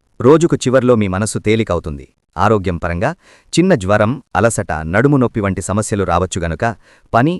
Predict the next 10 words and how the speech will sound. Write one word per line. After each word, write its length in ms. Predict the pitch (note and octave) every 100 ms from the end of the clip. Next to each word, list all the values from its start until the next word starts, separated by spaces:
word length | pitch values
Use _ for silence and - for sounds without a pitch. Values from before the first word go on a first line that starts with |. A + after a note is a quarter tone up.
| -
విశ్రాంతి 500 | F#2+ - G#2+ G#2+ B2+
సమతుల్యం 500 | E2+ F#2+ G#2+ G2 E2
పాటించడం 460 | E2 E2+ D#2 G#2
మంచిది. 320 | G#2+ D2+ - - _ _ - _
వృత్తి, 360 | A2 C#3+ - G3+
వ్యాపారం 500 | G2+ F#2+ A#2+ C#3 C3
రంగంలో 360 | G2+ G#2 G#2+ C3
కొంత 240 | C3 A2+
నెమ్మది 340 | G2+ F#2+ C3 C#3
ఉన్నా 220 | G2 E2+